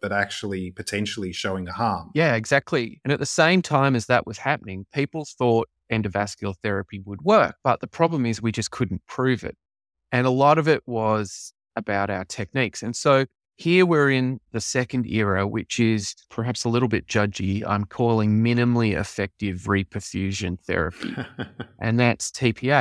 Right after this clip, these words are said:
Speaker 2: And we know from, uh, great studies, Jeff Saber did a bunch of studies, that around sort of twenty to forty percent of people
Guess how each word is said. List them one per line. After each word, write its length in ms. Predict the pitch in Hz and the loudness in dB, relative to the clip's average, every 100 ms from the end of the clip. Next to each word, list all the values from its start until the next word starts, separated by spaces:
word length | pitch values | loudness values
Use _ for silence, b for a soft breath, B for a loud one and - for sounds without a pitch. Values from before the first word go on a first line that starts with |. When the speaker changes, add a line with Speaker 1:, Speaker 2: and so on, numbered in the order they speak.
| 104 | 4
Speaker 2:
And 160 | 123 135 | 2 2
we 160 | 143 | 2
know 340 | 143 143 139 139 | 4 4 4 0
from, 380 | - 127 117 - - | -2 -2 -4 -6 -6
uh, 120 | 101 | -4
great 340 | 80 123 113 - | 0 0 0 -2
studies, 400 | - 113 104 - | -4 -4 -6 -8
Jeff 160 | 117 | -10
Saber 380 | - 104 104 104 | -6 -2 -2 -4
did 180 | 95 92 | -10 -6
a 40 | |
bunch 280 | 95 95 - | -4 -4 -6
of 40 | |
studies, 440 | - 110 107 104 - | -8 -6 -6 -8 -8
that 100 | 131 | -4
around 600 | 139 143 151 151 143 139 | 0 2 4 4 2 0
sort 180 | - 123 | -2 -8
of 100 | - | -8
twenty 1080 | - - 127 123 123 - 123 117 120 117 - | -12 -4 0 2 0 -2 0 2 0 -2 -6
to 360 | - 123 113 | -2 0 0
forty 460 | 104 - 110 120 127 | -4 -8 -6 -6 -6
percent 460 | - - - 117 123 | -8 -8 -4 -4 -4
of 160 | - | -8
people 640 | - 117 - 160 165 160 | -4 -2 -2 -6 -4 -6